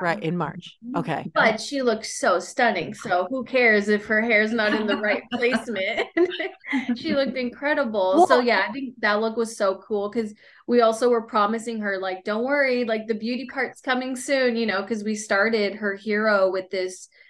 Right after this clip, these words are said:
Speaker 3: uh, I R S look, and it's just, like, you know,
Speaker 1: Oh.
Speaker 3: tired,
Speaker 1: Yeah.
Speaker 3: more mature woman who's just
Speaker 1: Yeah.
Speaker 3: really going through some big life changes and decision making, and,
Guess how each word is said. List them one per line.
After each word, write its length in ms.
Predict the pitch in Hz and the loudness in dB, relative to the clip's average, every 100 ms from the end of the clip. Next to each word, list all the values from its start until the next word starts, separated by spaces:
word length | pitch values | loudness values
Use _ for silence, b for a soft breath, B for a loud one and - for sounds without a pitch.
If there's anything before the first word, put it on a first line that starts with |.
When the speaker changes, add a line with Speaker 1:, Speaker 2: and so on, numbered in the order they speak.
| b b _ | b b _
Speaker 3:
uh, 40 | 202 190 180 - | 0 2 2 2
I 140 | 196 190 | 2 2
R 140 | 190 | 4
S 240 | 196 202 | 2 0
look, 200 | 220 208 | -2 -2
and 120 | 202 196 | -4 -8
it's 160 | 190 | -8
just, 180 | 202 190 | -10 -4
like, 220 | 190 185 196 | -2 -2 -4
you 100 | 202 | -6
know, 360 | 180 175 - B - | -2 -4 -6 B -8
Speaker 1:
Oh. 80 | 165 151 | -6 -2
Speaker 3:
tired, 760 | 185 190 202 196 196 196 214 208 | 0 0 0 -4 -4 -4 -8 -8
Speaker 1:
Yeah. 200 | - 160 | -6 -4
Speaker 3:
more 140 | 202 202 | -2 -2
mature 460 | 208 - 214 196 | -2 -2 0 0
woman 600 | 190 202 202 202 196 202 | 0 -2 -2 -2 -2 -4
who's 240 | 202 202 190 | -4 -4 -6
just 160 | 185 | -4
Speaker 1:
Yeah. 160 | 156 - | -4 -4
Speaker 3:
really 420 | 202 226 240 220 202 | -4 -2 0 0 0
going 400 | 202 190 196 190 | 0 0 -2 -4
through 160 | 196 | -6
some 340 | 190 202 196 - - | -6 -10 -10 -8 -2
big 220 | 196 190 | -2 0
life 380 | 190 190 185 - _ _ - | -2 0 -2 -6 _ _ -12
changes 600 | - 202 202 196 185 190 | -6 -4 -4 -2 -2 -4
and 140 | 190 | -6
decision 480 | 190 185 196 202 196 | -8 -4 -4 -4 -6
making, 440 | 190 190 196 185 180 | -6 -6 -6 -6 -8
and, 260 | 175 175 | -10 -12